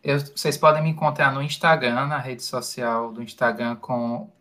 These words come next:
arroba Ilgnerpsic, isso é I L G N E R P S I Q, e lá vocês podem ver também um pouco do material que eu já produzi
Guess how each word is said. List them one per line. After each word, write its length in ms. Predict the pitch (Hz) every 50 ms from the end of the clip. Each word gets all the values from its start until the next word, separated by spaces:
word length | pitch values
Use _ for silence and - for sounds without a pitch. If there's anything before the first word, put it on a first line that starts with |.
| _ _ _ _ -
arroba 640 | - 123 113 - 127 123 120 117 127 123 - - - -
Ilgnerpsic, 1120 | 160 165 180 180 175 175 170 170 160 - - - - - - 135 143 165 160 - - - -
isso 240 | 123 113 - - 131
é 160 | 127 - -
I 220 | - 151 160 170 170
L 280 | 165 160 160 156 156
G 480 | 147 147 - 135 127 127 135 135 - - -
N 400 | - 139 139 147 147 151 156 156
E 20 | 147
R 720 | 139 139 135 123 117 117 117 110 104 107 139 139 139 - _ _ _ _
P 60 | - 156
S 480 | 160 165 143 135 143 143 143 - - 143
I 300 | 131 131 135 139 139 -
Q, 380 | - 117 120 127 160 180 175 - _ _ _ _ _ _ _ -
e 240 | 143 127 131 131 131
lá 180 | 127 127 127
vocês 360 | 127 180 185 - - 147 147 -
podem 280 | - 151 147 151 156
ver 120 | 147 156 156
também 320 | - 160 151 147 156 160
um 120 | 170 175
pouco 240 | - 180 180 180 -
do 80 | 175 190
material 480 | 190 190 190 190 190 175 165 160 156
que 80 | 160 -
eu 40 | 165
já 120 | 165 160
produzi 720 | 160 - 165 160 156 160 156 - - 139 135 143 151 160